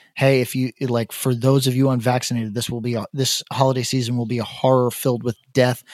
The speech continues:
and destruction and the end of your, uh, family line." There's no way to read that messaging at this point when we now know that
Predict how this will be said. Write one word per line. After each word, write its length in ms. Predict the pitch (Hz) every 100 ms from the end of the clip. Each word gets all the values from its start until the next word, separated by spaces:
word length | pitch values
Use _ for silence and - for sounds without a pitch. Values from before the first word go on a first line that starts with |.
| - -
and 120 | 120
destruction 720 | 110 - 135 123 - 127 117 - -
and 180 | 135 127
the 120 | -
end 200 | 135 131
of 120 | 117
your, 380 | 113 127 127 113 147
uh, 80 | 127
family 400 | - 135 127 123
line." 420 | 117 120 117 107 - _ _ _ _ _ _ _
There's 260 | 160 180 185
no 180 | 214 339
way 160 | 330
to 100 | 240
read 380 | 156 127 139 156
that 300 | 175 175 190 -
messaging 580 | 135 143 175 170 185 180 160
at 120 | 151
this 140 | 175
point 360 | - 185 185 151
when 180 | 135 127
we 200 | 131 131
now 300 | 131 135 139
know 420 | 120 120 127 139
that 220 | 123 120